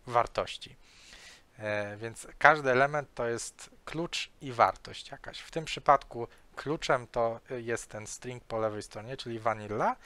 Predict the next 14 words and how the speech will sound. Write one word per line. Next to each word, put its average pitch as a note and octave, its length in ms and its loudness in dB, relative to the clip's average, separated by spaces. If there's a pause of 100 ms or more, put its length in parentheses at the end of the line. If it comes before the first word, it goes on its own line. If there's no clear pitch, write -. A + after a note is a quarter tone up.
(360)
a G#3+ 100 6
po F#3+ 160 0
prawej D#3+ 360 4
stronie B2+ 400 -2
mamy A2+ 340 0
wartość A2 540 4
dwa A2 280 6
punkt G#2 420 -16
dwa G#2+ 260 0
dziewięć. G2+ 500 -12 (320)
Tutaj A2+ 300 0
jest - 200 -6
strawberry, F#3+ 800 2
tutaj, A2 500 -4